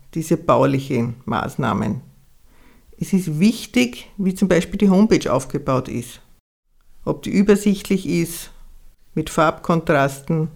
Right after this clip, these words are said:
und ob es Navigationshilfen gibt. Bei der Aufnahme der Messdaten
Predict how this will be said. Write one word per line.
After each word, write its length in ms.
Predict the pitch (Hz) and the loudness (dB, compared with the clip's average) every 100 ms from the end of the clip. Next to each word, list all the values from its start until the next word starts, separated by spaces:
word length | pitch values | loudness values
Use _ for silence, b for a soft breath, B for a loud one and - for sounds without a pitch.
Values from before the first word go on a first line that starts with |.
| - - - _ | -16 -20 -20 _
und 180 | - 170 | -2 0
ob 160 | 165 170 | 2 0
es 220 | 160 - | -2 -2
Navigationshilfen 1120 | 151 156 160 160 - 151 175 175 151 - 135 | 0 2 2 2 2 2 2 0 0 -2 -4
gibt. 420 | 131 - - - - - - _ _ _ _ _ | -4 -6 -10 -16 -20 -20 -20 _ _ _ _ _
Bei 100 | - | 0
der 160 | - 110 | 4 4
Aufnahme 460 | 156 220 214 220 | 4 6 6 6
der 100 | 214 | 6
Messdaten 800 | 202 175 175 185 175 180 190 190 | 6 4 2 2 2 4 0 0